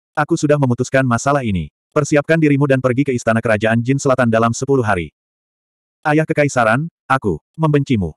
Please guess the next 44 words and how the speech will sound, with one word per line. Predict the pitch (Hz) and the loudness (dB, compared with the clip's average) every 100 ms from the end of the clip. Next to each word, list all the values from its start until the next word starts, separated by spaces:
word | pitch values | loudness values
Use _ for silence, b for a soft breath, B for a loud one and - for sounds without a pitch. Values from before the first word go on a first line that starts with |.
| _ | _
Saat | - 143 170 | -6 -4 0
dia | 151 | 0
berbicara, | 123 120 120 110 107 185 _ - | 0 0 0 0 0 -4 _ -2
air | 135 170 | 0 2
mata | 147 143 | 0 0
mengalir | 123 120 | 2 2
dari | 117 110 | 2 0
mata | 110 131 | 0 0
putri | 139 135 117 | 0 0 0
ketujuh | 127 123 104 | -2 -2 -2
saat | 127 123 | -2 -2
dia | 117 107 | -2 -2
berbalik. | 98 95 87 - _ _ _ _ _ _ _ _ _ 147 | 0 0 -2 -4 _ _ _ _ _ _ _ _ _ -2
Bagaimana | 143 147 139 151 | 2 2 2 2
mungkin | 139 135 | 0 0
Wu | 135 131 | -2 0
Xuanran | 127 117 127 | 0 2 0
tidak | 131 120 | 0 0
menyadari | 120 120 127 | 2 2 0
hal | 107 117 107 | 0 -4 -2
ini? | 87 76 _ _ 139 | -4 -6 _ _ -2
Namun, | 135 127 127 175 - - | 0 2 0 -2 -8 -4
dia | 151 143 | 0 2
hanya | 135 156 | 2 0
menggelengkan | 139 120 120 139 131 113 | 0 0 0 0 0 0
kepalanya. | 117 101 92 78 - _ _ _ _ - | 0 0 -2 -6 -12 _ _ _ _ -2
Putri | 156 180 | 2 2
ketujuh | 165 147 131 147 | 2 0 0 0
tidak | 143 127 127 | 0 0 2
puas. | 107 85 - - _ | 0 -2 -8 -14 _
Setelah | - 143 160 170 | -4 2 2 2
meninggalkan | 147 131 127 135 | 2 2 2 2
Wu | 127 | 0
Xuanran, | - 127 101 104 185 - - | 2 2 2 0 -2 -8 -2
dia | 131 | 0
pergi | 135 143 | 2 0
mencari | 131 123 123 | 0 0 0
ibunya, | 120 117 82 - _ | 0 0 -2 -8 _
tapi | 135 143 | 0 0
apa | 127 123 117 | 0 0 0
yang | 113 | 0
bisa | 127 135 | 0 0
dilakukan | 113 107 143 113 | 0 0 0 0
permaisuri? | 98 104 104 104 82 | -2 -4 -2 -4 -6